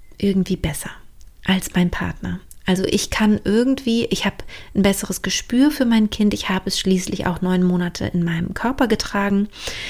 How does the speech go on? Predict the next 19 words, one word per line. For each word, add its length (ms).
und 320
ich 400
kann 300
mich 180
besser 300
um 140
mein 180
Kind 400
kümmern, 640
als 300
das 180
jetzt 240
mein 240
Mann 260
kann 300
oder 220
mein 180
Freund 460
kann. 360